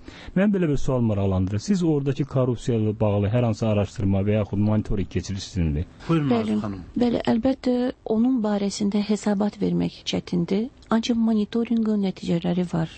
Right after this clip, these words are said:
Speaker 3: Və deyim sizə, yəni, biz araşdırdığımız işlər, demək olar ki, çoxu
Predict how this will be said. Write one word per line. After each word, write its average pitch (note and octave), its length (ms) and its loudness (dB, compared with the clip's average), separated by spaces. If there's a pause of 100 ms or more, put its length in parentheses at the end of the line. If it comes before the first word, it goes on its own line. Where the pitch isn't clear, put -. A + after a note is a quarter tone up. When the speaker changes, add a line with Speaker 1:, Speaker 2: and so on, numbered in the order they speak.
(160)
Speaker 3:
Və A3 120 2
deyim A#3+ 220 2
sizə, A3+ 400 -2 (320)
yəni, G3+ 160 0
biz A3 160 -4
araşdırdığımız G3 880 0
işlər, - 560 -2
demək G#3+ 320 0
olar G3+ 240 0
ki, F#3+ 220 -2 (360)
çoxu G#3+ 540 0